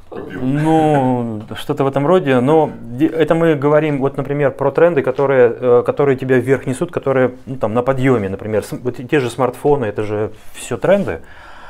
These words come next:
Speaker 2: Есть тренды, которые вниз уходят. Ну, то есть ты вроде прилагаешь усилия, а тебя тащит вниз, и если ты этим занимаешься, то ты фактически теряешь рынок.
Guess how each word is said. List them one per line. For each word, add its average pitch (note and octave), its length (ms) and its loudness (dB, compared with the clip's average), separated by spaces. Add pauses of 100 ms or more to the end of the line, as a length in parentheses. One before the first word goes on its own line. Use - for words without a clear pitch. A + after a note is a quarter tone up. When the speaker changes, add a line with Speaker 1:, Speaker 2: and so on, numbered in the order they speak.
(160)
Speaker 2:
Есть E3+ 280 0
тренды, E3 280 2
которые C#3+ 320 0
вниз B2+ 240 0
уходят. F2 320 -10 (640)
Ну, C#3 100 -4
то D#3 120 0
есть D#3 240 -2
ты F#3 200 2 (160)
вроде D#3+ 320 0
прилагаешь E3+ 600 2
усилия, C#3 380 -2
а A2+ 40 2
тебя C3+ 240 0
тащит C#3+ 340 -2
вниз, F3 260 -2
и B2+ 40 0
если B2+ 160 -2
ты C#3+ 120 -2
этим C#3+ 200 -2
занимаешься, D3 580 -2
то A#2+ 120 -6
ты D3+ 260 -2 (280)
фактически D3+ 500 -6
теряешь B2+ 360 2
рынок. G2 240 -6